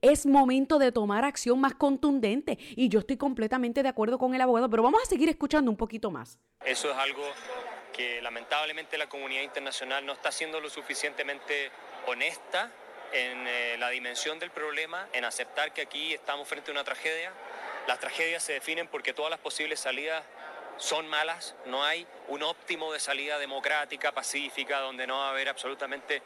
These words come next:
Speaker 2: ningún conflicto, versus una salida de intervención que sea dramática. Esa no es la realidad que estamos enfrentando en el caso venezolano. Lo que tenemos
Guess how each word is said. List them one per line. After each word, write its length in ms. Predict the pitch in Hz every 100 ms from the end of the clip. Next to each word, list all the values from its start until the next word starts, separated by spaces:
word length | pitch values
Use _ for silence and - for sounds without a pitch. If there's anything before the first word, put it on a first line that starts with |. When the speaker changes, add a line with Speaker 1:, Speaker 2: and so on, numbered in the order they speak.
| - - -
Speaker 2:
ningún 220 | 123 147
conflicto, 640 | 151 - 160 147 - 165 - - - - - - - -
versus 640 | - 160 - 180 180 - - - - - - - - -
una 180 | 147 143
salida 540 | 131 131 135 143 143
de 100 | 131
intervención 520 | 127 127 123 - 139
que 100 | 127
sea 160 | - 131
dramática. 480 | 127 131 139 135 139
Esa 160 | 139
no 100 | 139
es 80 | 175
la 100 | 180
realidad 320 | 170 165 165
que 60 | 156
estamos 260 | - 156
enfrentando 500 | 151 151 143 151 147
en 40 | 147
el 80 | 143
caso 280 | 147 147
venezolano. 500 | 143 135 139 151 170
Lo 140 | 160 127
que 100 | 131
tenemos 340 | 127 143 143